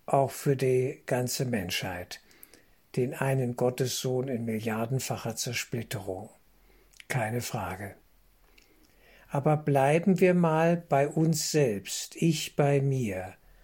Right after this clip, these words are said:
Was will ich wirklich wählen mit allen Konsequenzen, die es haben wird, haben kann für mich?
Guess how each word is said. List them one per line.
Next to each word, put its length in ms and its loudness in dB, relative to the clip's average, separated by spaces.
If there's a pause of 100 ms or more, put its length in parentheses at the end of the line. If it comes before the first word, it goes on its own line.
(560)
Was 560 0
will 260 4
ich 460 -2
wirklich 960 0 (260)
wählen 800 2 (520)
mit 340 0
allen 360 4
Konsequenzen, 1120 0
die 180 0
es 320 -4
haben 560 2
wird, 560 -4 (520)
haben 440 -6
kann 500 0 (520)
für 280 2
mich? 600 -4